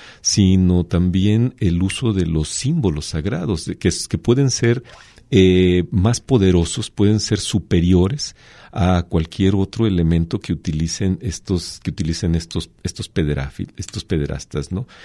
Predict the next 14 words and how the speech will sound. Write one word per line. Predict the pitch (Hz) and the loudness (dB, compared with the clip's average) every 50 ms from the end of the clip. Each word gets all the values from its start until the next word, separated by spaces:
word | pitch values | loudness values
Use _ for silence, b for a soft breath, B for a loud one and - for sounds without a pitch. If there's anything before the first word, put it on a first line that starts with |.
| B B B B B | B B B B B
Entonces, | - 120 82 - 117 110 - - 117 104 - - - | -2 -2 2 2 2 2 4 2 0 0 -4 -4 0
eh, | - 104 95 95 92 98 - | 2 4 4 6 4 2 2
hay | - 95 104 113 | 2 2 2 4
una | 117 120 117 113 107 | 4 2 2 2 2
repetición, | 101 92 90 - 98 - - 90 - - - 123 117 113 107 101 | 0 0 -2 -2 -4 -4 -4 -4 -4 -2 -2 -2 0 0 0 0
hay | 101 98 | 0 0
un | 110 110 104 | 0 0 0
ciclo, | - - - - 135 123 - - 87 90 90 90 90 87 | -2 -4 -4 -2 -2 -4 -4 -4 -2 0 2 2 2 2
hay | 90 95 98 | 2 0 2
un, | 104 107 107 110 110 110 - | 2 2 4 2 2 0 0
eh, | 110 92 92 92 90 87 85 | -2 0 0 0 0 -2 -2
como | - 101 90 87 87 82 80 | -2 -2 0 0 0 0 -2
círculo | - - 127 117 117 - - 113 101 98 | -2 -2 -2 -2 -2 -4 -4 -2 0 0
vicioso | 90 90 85 - - 107 107 95 - - - 113 | 0 -2 -4 -4 -2 0 0 0 -2 -4 -8 -10